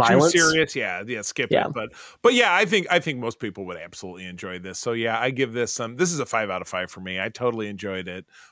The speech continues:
Speaker 2: Would, uh, would, I would recommend it to anybody. So it's a good time. So
Speaker 1: It only lasts, the series lasts, only lasted twelve issues. So quite honestly,
Speaker 2: Well,
Speaker 1: you can
Speaker 2: there's, there
Speaker 1: knock
Speaker 2: was
Speaker 1: out
Speaker 2: another, yeah,
Speaker 1: the
Speaker 2: there was
Speaker 1: next
Speaker 2: another
Speaker 1: six
Speaker 2: arc. Yeah.
Speaker 1: and be done with it.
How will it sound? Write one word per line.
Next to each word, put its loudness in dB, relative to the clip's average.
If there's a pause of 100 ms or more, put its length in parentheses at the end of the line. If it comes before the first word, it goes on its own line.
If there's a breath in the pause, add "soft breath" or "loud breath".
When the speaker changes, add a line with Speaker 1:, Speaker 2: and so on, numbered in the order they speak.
(120 soft breath)
Speaker 2:
Would, -6
uh, -4
would, -6
I -2
would -6
recommend -10
it -18
to -20
anybody. -18
So -20
it's -20
a -20
good -16
time. -18
So -16
Speaker 1:
It 4
only 6
lasts, 4
the 0
series 6
lasts, 4
only 4
lasted 4
twelve 4
issues. 0
So 8
quite 2
honestly, 6
Speaker 2:
Well, 10
Speaker 1:
you 8
can 8
Speaker 2:
there's, 2
there 6
Speaker 1:
knock 6
Speaker 2:
was 6
Speaker 1:
out 8 (160)
Speaker 2:
another, 0
yeah, 2
Speaker 1:
the 8
Speaker 2:
there 8
was 4
Speaker 1:
next 6
Speaker 2:
another 8
Speaker 1:
six 6
Speaker 2:
arc. -16
Yeah. 0
Speaker 1:
and 6
be 8
done 6
with 2
it. 4